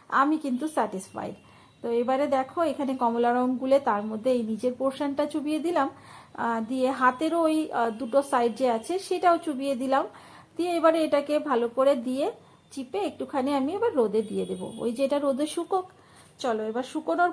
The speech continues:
পর কীরকম এসছে তোমাদেরকে একটুখানি দেখিয়ে দিই। এই যে এবার সুতোগুলোকে কেটে নিলাম। তো সুতো বাঁধলে সাধারণত একটুখানি কিন্তু সাদা সাদা ভাব থাকে। আমি এর আগেও, আহ, বাঁধনির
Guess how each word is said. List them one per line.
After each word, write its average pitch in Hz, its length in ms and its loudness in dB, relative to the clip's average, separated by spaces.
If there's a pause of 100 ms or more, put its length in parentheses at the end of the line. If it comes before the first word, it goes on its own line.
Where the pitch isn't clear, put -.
(100)
পর 320 240 8
কীরকম 349 420 -2
এসছে 349 380 -4
তোমাদেরকে 269 500 -2
একটুখানি 285 420 -4
দেখিয়ে 214 520 -2
দিই। 220 180 -10 (440)
এই 254 200 -2
যে 294 100 -2
এবার 294 140 2
সুতোগুলোকে 285 600 -4
কেটে 269 280 -4
নিলাম। 277 320 0 (380)
তো 349 120 -2
সুতো 349 360 -2
বাঁধলে 403 320 6
সাধারণত 370 540 2
একটুখানি 349 580 0
কিন্তু 370 280 0
সাদা 277 320 2
সাদা 302 280 0
ভাব 285 260 0 (140)
থাকে। 320 440 -2 (400)
আমি 349 340 0
এর 349 80 4
আগেও, 339 320 4
আহ, 285 360 4
বাঁধনির 294 440 2